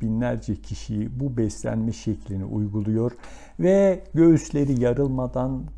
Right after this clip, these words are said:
kalp damarlarına stent konulmadan gayet sıhhatli olarak yaşamlarını sürdürüyorlar. Şunu sakın unutmayın,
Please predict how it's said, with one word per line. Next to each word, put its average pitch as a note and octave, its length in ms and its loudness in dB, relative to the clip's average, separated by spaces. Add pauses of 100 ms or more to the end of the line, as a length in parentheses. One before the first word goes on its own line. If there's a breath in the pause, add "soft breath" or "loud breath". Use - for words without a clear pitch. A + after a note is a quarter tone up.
kalp B2+ 320 -4
damarlarına G#2+ 680 0
stent A#2+ 540 -4
konulmadan A2 840 -2
gayet A2+ 440 -2
sıhhatli A2+ 640 -4
olarak G#2 540 -2
yaşamlarını G2 720 -2
sürdürüyorlar. F#2+ 1040 -2
Şunu G#3+ 280 4
sakın C#3 540 -4
unutmayın, G#2+ 680 -2